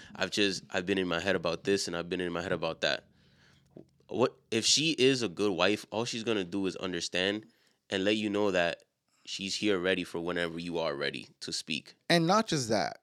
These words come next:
Speaker 2: If you do that constantly, right, consistently, there's gonna come a point in your life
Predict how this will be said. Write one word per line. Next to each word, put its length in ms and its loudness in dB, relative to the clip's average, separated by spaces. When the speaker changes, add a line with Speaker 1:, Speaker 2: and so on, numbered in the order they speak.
Speaker 2:
If 200 8
you 180 2
do 240 -2
that 220 0
constantly, 760 -4
right, 400 0
consistently, 640 0
there's 200 2
gonna 160 0
come 180 -2
a 60 -2
point 320 -2
in 100 -4
your 140 -2
life 400 0